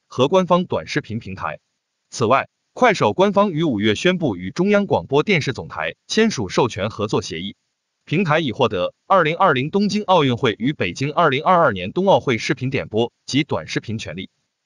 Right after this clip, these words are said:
正式成为二零二零东京奥运会与北京二零二二年冬奥会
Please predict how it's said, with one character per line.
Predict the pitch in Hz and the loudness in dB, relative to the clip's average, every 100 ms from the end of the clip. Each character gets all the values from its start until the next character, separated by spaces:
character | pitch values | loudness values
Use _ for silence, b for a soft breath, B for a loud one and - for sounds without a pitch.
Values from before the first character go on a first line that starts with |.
| _ | _
正 | - 254 | 0 0
式 | 160 | 0
成 | 120 117 | -2 -2
为 | 110 92 - | -2 -2 -4
二 | - 202 | 2 2
零 | 160 180 | 2 2
二 | 196 | 2
零 | 127 151 | 2 -2
东 | 208 214 | 0 0
京 | 220 | -2
奥 | 220 185 | 2 2
运 | 139 123 | 4 2
会 | 131 - | 0 0
与 | 156 | -2
北 | 151 87 | -2 -2
京 | 127 143 | -4 0
二 | 170 147 | 4 4
零 | 135 | 4
二 | 185 | 4
二 | 175 131 | 4 4
年 | 92 107 | 0 -4
冬 | 165 | 2
奥 | 170 | 2
会 | 110 113 | 2 0